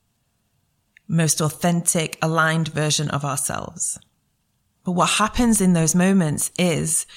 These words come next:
we rob ourselves of a profound opportunity to be real, to be raw, to be true, and to experience deep,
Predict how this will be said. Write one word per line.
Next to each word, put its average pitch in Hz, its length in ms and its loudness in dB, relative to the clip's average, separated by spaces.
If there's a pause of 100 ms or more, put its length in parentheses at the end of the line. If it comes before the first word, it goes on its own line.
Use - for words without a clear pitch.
(560)
we 190 300 2
rob 175 480 2 (120)
ourselves 175 1000 0 (120)
of 160 320 0
a 160 160 0
profound 185 800 0
opportunity 160 1040 -2 (500)
to 175 100 -2
be 175 160 2
real, 175 600 0 (720)
to - 100 -2
be 175 160 2
raw, 160 520 2
to - 180 -4
be 165 160 -2
true, 151 560 -2 (180)
and 165 260 0 (180)
to - 180 0
experience 175 1200 0 (760)
deep, 185 400 -2